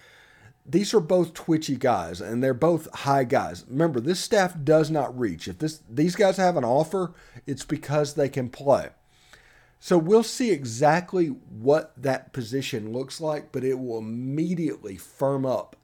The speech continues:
the outside of this defense on the edge. You got Suntarian on one side, you're gonna put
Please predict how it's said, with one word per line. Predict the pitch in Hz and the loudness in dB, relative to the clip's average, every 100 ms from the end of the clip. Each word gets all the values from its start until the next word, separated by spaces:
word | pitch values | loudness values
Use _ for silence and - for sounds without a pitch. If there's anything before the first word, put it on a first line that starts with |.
| - | -14
the | 107 113 | -8 -4
outside | 117 104 - 123 107 90 82 71 _ _ _ _ | -2 -4 -6 -4 -4 -4 -10 -18 _ _ _ _
of | 113 110 95 - | -2 0 0 -8
this | 117 101 - | -4 -4 -6
defense | 127 107 101 92 90 | -6 -6 -6 -8 -8
on | 95 98 | -8 -8
the | 98 | -10
edge. | 95 98 82 85 | -8 -8 -10 -12
You | 95 | -4
got | 120 | -4
Suntarian | 107 117 101 131 135 139 131 | -4 -8 -4 0 2 2 2
on | 123 | -2
one | 127 | -4
side, | - 120 110 104 | -2 0 0 -2
you're | |
gonna | 104 98 | -8 -10
put | 92 117 104 | -6 -6 -6